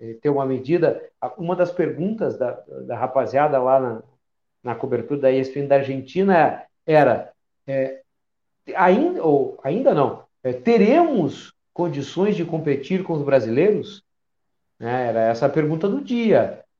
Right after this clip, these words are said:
na cobertura, né? Inclusive com os repórteres lá em Luque perguntando, é, pra os dirigentes que estavam lá, do, representando argentinos. Tá, e como nós vamos fazer pra enfrentar os brasileiros? Será que dá? Né?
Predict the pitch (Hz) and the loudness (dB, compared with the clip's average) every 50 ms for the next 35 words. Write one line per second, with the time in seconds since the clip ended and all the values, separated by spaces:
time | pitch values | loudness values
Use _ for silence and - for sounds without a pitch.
0 | _ - 123 120 117 - 143 131 127 123 - - - 123 123 113 107 110 110 117 | _ -8 -6 -6 -2 -2 0 0 0 -2 -4 -6 -6 -4 -4 -4 -4 -4 -6 -6
1 | 127 - 135 127 110 120 135 143 - - 202 196 185 190 170 - - 156 160 160 | -8 -8 -8 -8 -6 -6 -8 -8 -8 -10 -8 -6 -2 -2 -2 -2 0 0 0 0
2 | 160 - 131 127 120 127 135 135 135 131 135 139 147 190 196 196 214 196 - 202 | 0 -2 -6 -6 -4 -2 -2 -2 -2 -2 -2 -2 -2 -2 -2 -4 -8 -8 -4 -4
3 | 202 196 202 214 190 - 160 160 170 185 190 233 277 - _ _ _ _ _ _ | -4 -4 -4 -6 -2 2 4 4 4 4 0 -2 -4 -8 _ _ _ _ _ _
4 | _ _ _ - 135 135 131 110 - 135 - - 143 143 151 175 196 196 180 170 | _ _ _ -10 -6 -6 -6 -6 -8 -8 -4 0 2 2 4 4 2 0 -2 -2
5 | 208 214 220 208 180 175 165 175 196 196 190 - - - - - - 196 190 196 | -4 -4 -4 -4 -2 -2 0 0 -2 -4 -6 -12 -18 -20 -16 -10 -8 -6 -4 0
6 | 190 185 185 202 254 247 208 190 196 214 - 226 - - 233 226 214 208 - _ | 2 2 2 2 0 0 4 4 4 4 2 -2 -8 -12 -14 -14 -14 -16 -20 _
7 | _ _ _ - 156 147 170 170 156 170 165 165 170 175 170 185 190 190 254 294 | _ _ _ -10 -8 -4 -2 -2 -2 -2 -4 -4 -4 -2 0 0 -2 -2 -2 -6
8 | 285 - - 170 131 - - _ _ _ _ _ _ - 220 240 220 175 135 127 | -6 -4 -4 -4 -4 -4 -10 _ _ _ _ _ _ 4 4 6 6 4 2 0
9 | - - 185 240 277 262 247 233 214 - 214 220 - - - 240 214 190 147 135 | 0 2 2 4 4 2 0 -2 -2 -2 -2 -4 -4 0 2 4 4 4 2 2
10 | 151 170 196 214 - - - - - _ _ _ _ _ _ _ _ - 185 196 | 4 6 6 6 6 2 -2 -8 -18 _ _ _ _ _ _ _ _ 4 4 4
11 | 202 196 202 208 196 196 - 190 202 214 208 180 196 214 214 208 202 180 165 156 | 4 4 2 0 0 2 4 4 4 4 4 2 2 0 0 0 2 2 2 4
12 | 143 - - - 165 170 202 226 - 185 143 165 214 277 311 294 - - - _ | 2 2 0 0 2 2 2 2 0 0 2 4 4 4 4 2 -4 -10 -16 _
13 | _ _ _ _ _ _ _ _ _ - 110 113 135 165 - - | _ _ _ _ _ _ _ _ _ -14 -10 -8 -6 -6 -8 -10